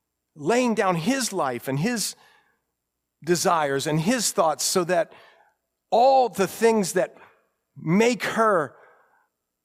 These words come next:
a whole person, he thinks of first and acts upon that so that she will be blessed in her life. How would you like to follow a guy like that? Yes.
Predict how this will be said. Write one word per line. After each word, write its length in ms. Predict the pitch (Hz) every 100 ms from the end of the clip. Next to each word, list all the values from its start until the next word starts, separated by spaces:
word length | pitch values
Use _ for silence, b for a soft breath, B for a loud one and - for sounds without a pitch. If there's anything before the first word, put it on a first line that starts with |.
| _ _ _ -
a 80 | 139
whole 420 | - - 226 220
person, 560 | - 214 202 - 143 127
he 280 | 160 196 - B
thinks 460 | - - 240 208 214
of 140 | 175
first 680 | - - 214 185 131 - - B B
and 140 | 156 151
acts 320 | 190 190 -
upon 360 | 185 - 156 147
that 240 | 151 131
so 200 | - 139
that 160 | 135 135
she 460 | - - 240 214
will 180 | 143 135
be 140 | 131
blessed 500 | 117 135 160 139 - - B
in 140 | 156 131
her 240 | 131 165
life. 380 | 147 117 98 - B B
How 280 | B - 226
would 200 | 233 180
you 60 | 180
like 180 | 175 160
to 80 |
follow 400 | 151 165 143 135
a 60 | 117
guy 260 | 110 123 110
like 260 | 98 90
that? 400 | 95 87 67 - _ _ _ _ _ _ _ _ _ _ _ -
Yes. 760 | 170 240 196 - - - -